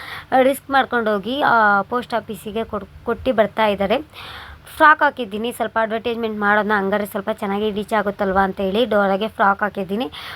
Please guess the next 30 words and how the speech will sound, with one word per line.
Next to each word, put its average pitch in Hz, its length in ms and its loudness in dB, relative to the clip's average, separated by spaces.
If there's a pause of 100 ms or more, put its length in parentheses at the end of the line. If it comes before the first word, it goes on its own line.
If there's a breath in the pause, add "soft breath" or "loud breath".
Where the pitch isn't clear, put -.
(140 loud breath)
ಡೋರಾಗೆ 294 560 4
ಏನೆಲ್ಲ 254 280 0
ಹಾಕ್ತೀವಿ 226 600 -2
ನೋಡಿ, 214 320 0
ಬಟ್ಟೆನ, 214 440 -6
ಕ್ಲೋತ್ಸ್ 233 500 -4
ಏನೆಲ್ಲ 220 340 0
ಹಾಕ್ತೀವಿ 208 340 -2
ನೋಡಿ, 196 240 0 (380 loud breath)
ಅದನ್ನ 262 300 2
ಮತ್ತೆ 254 320 0
ನಿಮಗೆ 294 300 2
ಕೊಡೋದಿಲ್ಲ 233 500 0
ಫ್ರೆಂಡ್ಸ್. 254 300 -2
ಆ, - 20 2
ಮತ್ತೆ 208 280 -2
ಭಯ 214 260 0
ಬೀಳೋದಕ್ಕೆ 214 400 -4
ಹೋಗ್ಬಿಡಿ, 202 360 -2 (300 loud breath)
"ಅಯ್ಯೋ, 233 160 2
ಮಕ್ಳಿಗೆ 233 360 -2
ಬಟ್ಟೆ 240 320 -2
ಎಲ್ಲ 233 200 0
ಹಾಕಿದ್ದನ್ನ, 220 560 0 (200)
ಆ, 208 240 2
ಮತ್ತೆ 208 280 -4
ನಮಗೆ 220 280 -2
ರಿಟರ್ನ್ 214 320 -2
ಮಾಡ್ತೀರಾ?" 196 360 -2
ಅಂತ. 185 160 -2